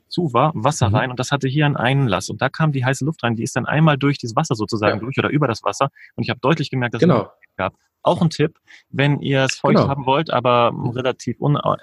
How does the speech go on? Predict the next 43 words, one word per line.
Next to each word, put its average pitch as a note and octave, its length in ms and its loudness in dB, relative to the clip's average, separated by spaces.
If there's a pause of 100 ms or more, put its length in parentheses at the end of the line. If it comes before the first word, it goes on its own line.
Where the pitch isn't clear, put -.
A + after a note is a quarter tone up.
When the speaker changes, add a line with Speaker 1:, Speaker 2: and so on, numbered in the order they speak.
(140)
Speaker 1:
unaufgeregt, B2+ 960 0 (520)
nasses D3+ 560 0
Handtuch C3 560 -2 (100)
einfach D3+ 320 0
aufhängen B2+ 480 -4
hier B2+ 320 -2
in C#3+ 140 -2
den D#3 120 2
Raum B2+ 440 2 (240)
und A#2+ 200 -6
die B2+ 140 0
Feuchtigkeit C#3 480 -2
geht C3 140 -6
vom B2 160 -4
Handtuch C3+ 200 4
Speaker 2:
Ja. - 160 -6 (120)
Speaker 1:
in C#3 180 0
diesen B2+ 420 -4
Raum C3 140 0
Speaker 2:
Genau. C#3+ 160 6
Speaker 1:
rein. F#2+ 260 -2
Supergeil, A#2+ 520 -6 (280)
mehr C3 320 -6
bessere B2+ 560 -8
Speaker 2:
Ja. - 140 -6
Speaker 1:
Luftfeuchtigkeit - 640 -16
im F2+ 80 -14
Raum. F2 260 -12
Speaker 2:
Ja, C3 180 2 (360)
testet B3 320 0
das G3+ 160 -4
ruhig B3 180 0
mal G#3 120 4
aus. G#3 240 0
Das D3 160 0
ist F3 160 -4
ein, F3+ 140 2
ist E3+ 160 -4
ein F3 200 2
großer, G#3 540 2
großer F#3+ 420 0
Vorteil. F3 360 0
Man, C3+ 200 2